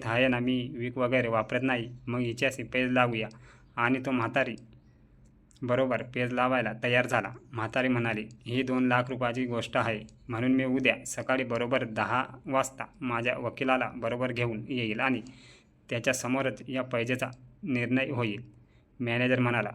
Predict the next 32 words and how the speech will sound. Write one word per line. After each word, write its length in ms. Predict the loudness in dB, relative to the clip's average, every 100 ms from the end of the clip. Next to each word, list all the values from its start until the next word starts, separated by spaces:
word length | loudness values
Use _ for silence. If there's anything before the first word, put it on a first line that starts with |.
| -10 -6
"ठरलं, 400 | 0 2 0 -4 -10 -4
तर 120 | 0
मग 280 | 2 0 -2 -12 -20 -6
उद्या 240 | -2 2 2
आपण 200 | 2 -2
पैज 280 | 0 0
लावू." 180 | 2 0 -2 -16 -20 -20 -8
मॅनेजरला 600 | -2 0 2 2 2 0 -2 -6
रात्रभर 440 | -2 0 0 0 0
झोप 240 | -2 0
आली 200 | 0 0
नाही. 200 | -2 -4 -8 -20 -20 -2
तो 240 | -2 -2 -2
रात्रभर 460 | -2 0 0 0
म्हा-, 220 | 0 -4 -6 -14 -20 -6
म्हातारी 420 | -4 2 2 4
आणि 260 | 2 0 -4
दोन 300 | -6 -4 0
लाख 140 | 2 2
रुपयाबद्दल 600 | -2 -2 -2 -2 -2 -2 -4 -6
विचार 280 | 0 0
करत 220 | 0 -2 -2
बसला 320 | -4 -2 0
होता. 220 | 0 -4 -12 -20 -20 -12 -6
दुसऱ्या 320 | -4 4 4
दिवशी 260 | 4 0
सकाळी 380 | 0 2 2 2
ती 200 | 0 -4 -6 -8
म्हातारी 400 | -4 -2 0 0
बरोबर 400 | 0 0 0 0
दहा 280 | 0 2 2
वाजता 360 | 2 0 -6